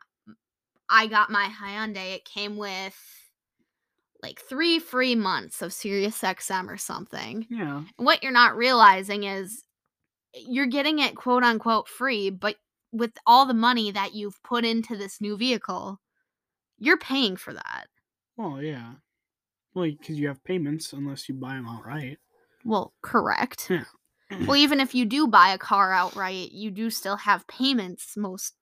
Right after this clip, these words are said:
Speaker 1: most of the time.
Speaker 2: What I find interesting about this touchscreen, too, it has, so vehicle info, Google Assistant built in, and then it has a Play Store.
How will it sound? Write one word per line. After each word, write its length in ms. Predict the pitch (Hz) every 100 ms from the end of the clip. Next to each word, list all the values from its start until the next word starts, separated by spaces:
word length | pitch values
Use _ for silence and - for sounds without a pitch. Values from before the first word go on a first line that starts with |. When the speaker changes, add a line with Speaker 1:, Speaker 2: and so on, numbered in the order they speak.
| -
Speaker 1:
most 340 | 208 196 -
of 60 | 180
the 80 | 165
time. 560 | 175 170 170 170 226 - _ _ _ _ -
Speaker 2:
What 140 | 170
I 80 | 180
find 340 | 175 175 185
interesting 500 | 190 147 151 156 165
about 200 | 156 156
this 140 | 151 156
touchscreen, 580 | - 147 - 156 151 160
too, 440 | - 135 143 156 _ _ _ _ _ _ -
it 140 | 160 156
has, 680 | 180 160 151 147 147 - -
so 220 | - 139
vehicle 360 | 131 175 196 208
info, 540 | 160 165 156 131 135 147 _ _
Google 320 | - 185 190 196
Assistant 460 | 190 180 - 165
built 200 | 165 160
in, 180 | 165 165
and 180 | 160 156
then 100 | 175
it 80 | 180
has 160 | - 139
a 60 |
Play 300 | 117 - 165
Store. 480 | 160 - 101 90 -